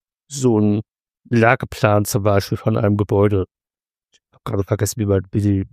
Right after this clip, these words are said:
Bezeichnung ist. <laughs> Äh, ähm, also so eine architektonische, äh, Bauzeichnung zum Beispiel. So eine elektronische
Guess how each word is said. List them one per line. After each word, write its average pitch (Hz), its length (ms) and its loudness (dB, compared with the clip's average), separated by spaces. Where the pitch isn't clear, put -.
Bezeichnung 110 520 0
ist. - 400 -4
<laughs> - 500 -12
Äh, 131 440 4
ähm, 117 520 0
also 123 260 0
so 123 80 4
eine 113 100 -4
architektonische, 117 1120 0
äh, 117 120 0
Bauzeichnung 113 680 0
zum 98 160 -8
Beispiel. - 540 -6
So - 100 -8
eine 113 360 0
elektronische 120 1080 0